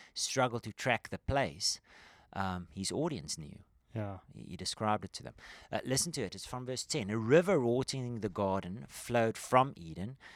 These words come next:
Speaker 1: From there it was separated into four headwaters." Verse eleven. "The name of the first is the Pishon.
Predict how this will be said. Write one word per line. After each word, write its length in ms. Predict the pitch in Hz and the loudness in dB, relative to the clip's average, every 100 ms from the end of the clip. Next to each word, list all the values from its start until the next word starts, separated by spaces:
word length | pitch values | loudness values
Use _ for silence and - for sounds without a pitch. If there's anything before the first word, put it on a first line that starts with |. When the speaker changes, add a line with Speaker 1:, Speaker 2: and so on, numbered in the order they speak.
| - - | -20 -6
Speaker 1:
From 260 | - 101 | 0 0
there 220 | 98 101 104 | 2 0 0
it 120 | - | -2
was 140 | 95 | -4
separated 600 | - 95 - 92 92 87 | -2 -4 -2 -4 -4 -10
into 180 | 90 - | -14 -14
four 360 | - 107 101 82 | -6 0 0 0
headwaters." 680 | 90 80 80 78 - 131 - | -4 -4 -6 -6 -6 -6 -4
Verse 260 | 92 87 | -4 -4
eleven. 400 | 90 90 110 82 - _ - - - _ | -4 -2 -2 -4 -14 _ -20 -20 -20 _
"The 80 | 101 | -2
name 300 | 107 113 147 | 2 2 2
of 100 | 143 | 0
the 80 | 113 | -2
first 400 | - 139 123 - | 0 2 4 2
is 60 | - | -4
the 120 | 104 | -6
Pishon. 540 | - 131 - 69 67 | -2 0 -2 -6 -10